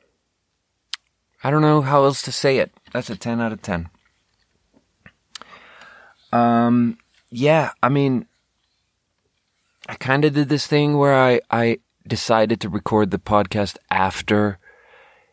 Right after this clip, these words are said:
going to Reno because I was like, "I'm sure something will happen in Reno that I can talk about on the podcast." And when I think, when I plan stuff out like that, it's never the case. Because the podcast is about how someone looked at me weird once when I was standing at a corner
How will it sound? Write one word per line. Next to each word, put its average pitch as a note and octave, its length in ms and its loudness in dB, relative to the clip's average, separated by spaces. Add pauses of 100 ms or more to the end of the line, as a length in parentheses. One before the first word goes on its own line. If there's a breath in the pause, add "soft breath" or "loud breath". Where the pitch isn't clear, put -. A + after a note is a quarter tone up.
(640 soft breath)
going A2 220 2
to G#2+ 80 0
Reno A2 600 2
because G2 280 -4
I G2 60 2
was F#2+ 120 0
like, F#2+ 260 -4
"I'm - 80 -4
sure A#2+ 180 -2
something G#2 420 0
will F#2+ 120 2
happen F#2+ 340 0
in F2+ 140 2
Reno F2 320 0
that E2 120 -4
I E2+ 80 0
can F2 140 -8
talk E2 220 -6
about E2 180 -4
on D#2+ 100 -2
the D2+ 80 -6
podcast." - 540 -2
And G2 100 0
when G2+ 100 2
I - 140 0 (260 loud breath)
think, - 380 -2
when G#2+ 160 0
I G#2+ 60 4
plan A#2+ 460 0
stuff A2+ 260 2
out B2 180 2
like B2+ 160 -2
that, D3 300 0
it's - 160 -8
never G2+ 300 -2
the E2+ 100 -8
case. - 460 -14 (840)
Because G2+ 280 -10
the - 80 -10
podcast C3+ 560 -2
is G#2+ 100 -2
about G2+ 320 4
how G2+ 120 0
someone G2+ 300 0
looked G2+ 220 -2
at E2 100 -2
me F#2+ 100 0
weird F2 280 0
once E2+ 300 0 (340 loud breath)
when F#2 120 -2
I F#2 40 2
was F2 100 -2
standing F#2+ 380 2
at F2 80 -4
a E2 60 -6
corner F#2 560 0